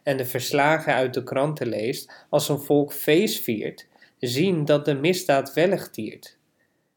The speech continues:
Men drinkt dan zoveel, men verliest de menselijke waarde zo snel en zo intens, terwijl men als dieren wordt en dierlijke karaktertrekken aanneemt,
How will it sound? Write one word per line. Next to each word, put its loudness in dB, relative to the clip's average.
Men 0
drinkt 2
dan 2
zoveel, 2
men 0
verliest 0
de 2
menselijke -2
waarde 2
zo 0
snel -2
en -6
zo 0
intens, -8
terwijl 2
men 0
als -4
dieren 2
wordt -4
en -6
dierlijke 0
karaktertrekken 0
aanneemt, -12